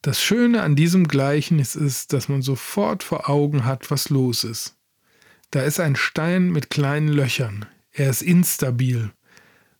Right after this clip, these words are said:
saugt Wasser auf, wo er es nicht tun sollte. Kurz, er ist nicht so, wie er sein müsste.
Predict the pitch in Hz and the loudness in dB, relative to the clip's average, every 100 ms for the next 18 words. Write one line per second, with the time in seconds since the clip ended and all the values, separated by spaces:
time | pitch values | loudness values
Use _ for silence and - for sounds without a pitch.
0 | _ - 139 139 143 143 147 196 151 165 | _ -2 -2 0 -2 -2 0 -2 -2 0
1 | 160 165 156 - _ 143 147 143 147 139 | 0 0 -4 -12 _ 0 2 2 0 2
2 | 160 160 - - - 175 151 135 123 120 | 2 0 -4 -10 0 4 6 4 2 -2
3 | 117 104 110 98 _ _ _ _ _ - | -4 -6 -8 -10 _ _ _ _ _ -2
4 | 165 170 - - _ _ - 143 147 - | 2 2 -2 -12 _ _ -2 0 0 2
5 | 156 180 - 143 139 151 151 _ _ _ | 2 2 0 2 4 2 -2 _ _ _
6 | _ 139 139 156 147 139 131 120 113 - | _ -2 0 0 0 2 2 0 -2 -6
7 | 110 101 | -10 -12